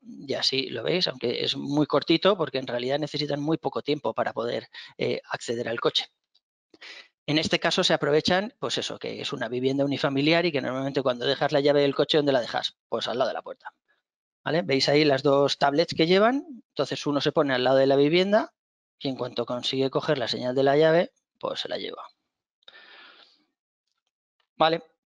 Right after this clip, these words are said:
Aquí hay una pequeña explicación de este ataque que se llama el Relay Station Attack,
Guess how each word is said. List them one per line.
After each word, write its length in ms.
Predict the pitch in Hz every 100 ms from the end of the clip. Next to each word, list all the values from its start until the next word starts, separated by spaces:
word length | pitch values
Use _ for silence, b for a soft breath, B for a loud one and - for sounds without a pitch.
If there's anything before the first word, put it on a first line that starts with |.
| _ _ _ _ - -
Aquí 160 | 135
hay 100 | 143
una 140 | 139 135
pequeña 280 | 135 143
explicación 680 | 135 - 147 143 - 175 160
de 160 | 131 127
este 180 | 120 139
ataque 320 | 160 156 180
que 80 | 143
se 120 | 131
llama 420 | 127 127 123 117
el 240 | 120 117
Relay 460 | 131 139 131 135 135
Station 480 | 131 - 131 147 143
Attack, 380 | 151 180 -